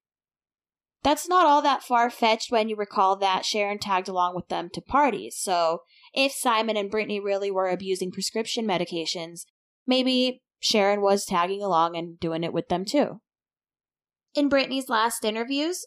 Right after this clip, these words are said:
she revealed that she was gonna start trying to have a baby, and there was talk of her and Simon moving to New York to start a family of their own. People have theorized that Sharon was jealous about being left out and therefore being unable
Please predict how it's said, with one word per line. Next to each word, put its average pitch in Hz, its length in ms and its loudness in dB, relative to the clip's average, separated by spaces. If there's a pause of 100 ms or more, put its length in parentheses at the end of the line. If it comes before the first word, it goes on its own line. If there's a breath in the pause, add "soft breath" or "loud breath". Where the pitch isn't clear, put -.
she 254 320 -2
revealed 254 420 0
that 220 160 0
she 233 300 -2
was 233 160 -6
gonna 214 200 -4
start 196 460 -2
trying 190 320 -4
to 202 60 -2
have 175 200 -2
a 190 60 -8
baby, 220 460 -2 (200)
and 233 240 0
there 220 120 -2
was 220 160 -4
talk 208 280 2
of 202 200 0
her 208 140 -4
and 196 140 -4
Simon 196 380 0
moving 190 280 0
to 202 120 -4
New 214 100 -2
York 202 300 2
to 202 80 -4
start 180 220 -2
a 185 40 -4
family 170 400 -4
of 160 240 -4
their 160 220 -6
own. 117 440 -6 (680)
People 247 300 0
have 220 140 0 (100)
theorized 285 760 4
that 208 320 2
Sharon 220 400 4
was 202 180 -4
jealous 208 400 2
about 240 300 2
being 202 200 2
left 220 360 0
out 190 280 4
and 196 300 2
therefore 220 480 4
being 208 320 2
unable 185 460 -2